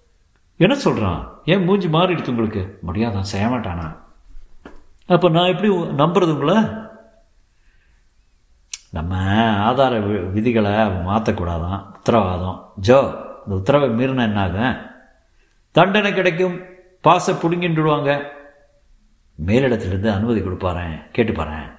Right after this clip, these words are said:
எனக்கு கொஞ்சம் தயவு பண்ணேடா. பார்க்கலாம், முயற்சி பண்றேன், மூணு நாள் ஆகும். இப்பவே அப்ளிகேஷன் எழுதி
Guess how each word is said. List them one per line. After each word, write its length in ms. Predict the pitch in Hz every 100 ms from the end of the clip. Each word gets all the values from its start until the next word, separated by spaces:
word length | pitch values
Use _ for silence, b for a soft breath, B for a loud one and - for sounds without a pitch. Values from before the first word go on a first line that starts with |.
| -
எனக்கு 240 | 95 92
கொஞ்சம் 280 | - 87 78
தயவு 320 | 90 143 139
பண்ணேடா. 380 | 95 73 62 55 - - _ _ _ _ _ _ _ _ _ _
பார்க்கலாம், 600 | 170 180 180 180 180 -
முயற்சி 300 | 151 175 175
பண்றேன், 400 | 160 143 147 143
மூணு 200 | 156 180
நாள் 180 | 170 175
ஆகும். 280 | 160 135 135 - - - _ _ _ _ _ _ 73 80
இப்பவே 300 | 87 127 147
அப்ளிகேஷன் 540 | 110 - 139 135 -
எழுதி 520 | 104 120 160 82 -